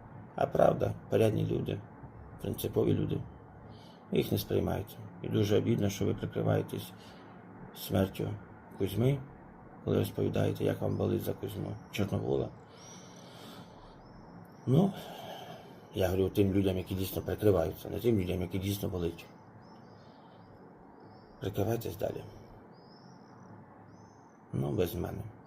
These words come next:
І без таких, як я. І ввечері я би хотів зробити відеозвернення. Десь, може, о десятій вечора подивимося, що там по світу ще буде.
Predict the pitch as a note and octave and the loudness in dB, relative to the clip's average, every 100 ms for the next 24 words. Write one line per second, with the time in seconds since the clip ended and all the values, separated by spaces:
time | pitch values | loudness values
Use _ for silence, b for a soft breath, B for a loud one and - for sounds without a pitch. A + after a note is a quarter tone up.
0 | - - - F#2+ - G#2+ A2 G#2+ - - | -20 -8 -4 -4 -4 -6 -4 -4 -6 -6
1 | - - - - - B B B B - | -8 -10 -16 -20 -20 B B B B 2
2 | G#2+ G#2+ B2 - F2 F2 F2+ F2+ F#2 G2+ | 6 8 6 4 2 4 2 2 -2 -4
3 | F2+ F#2 F#2 E2+ F#2 F2+ F#2+ B2+ A#2+ F2+ | -2 0 0 -2 -2 -2 2 2 2 0
4 | G2 G#2+ - - - G2 F#2+ F#2 - - | -4 -8 -18 -10 -8 -6 -6 -6 -6 -10
5 | - - G#2 G#2+ - G#2 G2+ G#2+ G#2+ G2+ | -10 -8 -6 -2 0 0 0 0 -2 0
6 | G2+ - - - - G2+ - - - - | -2 -2 -6 -6 -6 -4 0 0 -2 -8
7 | D3 - | -8 -10